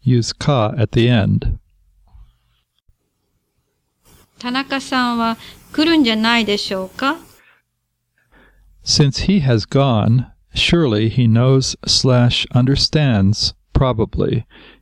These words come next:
Speaker 1: Use plain speech except for desho at the end.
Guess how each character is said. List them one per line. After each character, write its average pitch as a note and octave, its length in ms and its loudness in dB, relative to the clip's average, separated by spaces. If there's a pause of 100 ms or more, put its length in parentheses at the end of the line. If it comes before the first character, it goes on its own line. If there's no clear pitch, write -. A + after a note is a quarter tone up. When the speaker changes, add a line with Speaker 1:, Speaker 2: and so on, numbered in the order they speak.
Speaker 1:
Use A#2+ 300 0
plain D3+ 360 0
speech - 440 -2
except - 420 0
for A2 320 2
desho A2 720 0
at G#2+ 120 -4
the A2+ 140 2
end. G#2 440 0